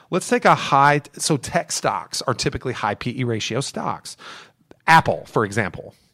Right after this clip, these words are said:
Apple, the, the most valuable company in the world, I think. Um, it goes back and forth, but let's say Apple is the most valuable company in the world. It, it certainly is up there.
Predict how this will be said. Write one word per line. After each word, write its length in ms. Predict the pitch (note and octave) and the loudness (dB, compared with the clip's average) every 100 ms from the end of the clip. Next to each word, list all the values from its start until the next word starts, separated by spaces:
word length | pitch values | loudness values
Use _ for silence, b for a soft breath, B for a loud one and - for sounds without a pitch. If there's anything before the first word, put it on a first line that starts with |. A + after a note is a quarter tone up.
| _ _ _ - | _ _ _ 0
Apple, 360 | D3 - D#2 G#2 | 0 0 -10 -16
the, 220 | C3+ C#3 | -6 -4
the 200 | C3 C3+ | -2 0
most 200 | C#3+ C#3+ | 0 0
valuable 480 | C#3+ C#3+ D#3+ D#3 D#3 | 2 4 4 2 0
company 460 | D#3 D#3 D3+ D3+ C#3+ | -2 -4 -4 -4 -4
in 100 | C#3 | -4
the 80 | |
world, 560 | C3+ C3 C#3 B2 G2+ E2+ | -2 2 2 0 -2 -6
I 120 | F#2 | -10
think. 420 | - E2+ - - _ _ _ _ | -12 -18 -20 -20 _ _ _ _
Um, 360 | G#2+ G2+ G2 - | -8 -8 -10 -12
it 100 | A#2+ | -10
goes 200 | A2 A2 | -4 -2
back 160 | A2 G2+ | -2 -4
and 60 | G2 | -8
forth, 180 | F2+ | -14
but 160 | - - | -14 -10
let's 160 | D3 - | -8 -8
say 180 | D3 | -8
Apple 240 | A#2+ A#2+ B2+ | -4 -2 -2
is 100 | A2+ | -2
the 60 | |
most 160 | A#2 A#2+ | -2 -2
valuable 300 | A#2 A2+ G#2+ | 0 0 -2
company 340 | - G#2 G#2+ | -4 -4 -4
in 80 | G#2 | -6
the 80 | G2 | -6
world. 240 | F#2+ F#2+ | -4 -4
It, 80 | G2 | -6
it 140 | E2 - | -10 -6
certainly 300 | C#3+ A#2+ A2 | -4 -2 -4
is 120 | G2+ | -4
up 140 | F2 | -8
there. 180 | - D#2+ | -10 -16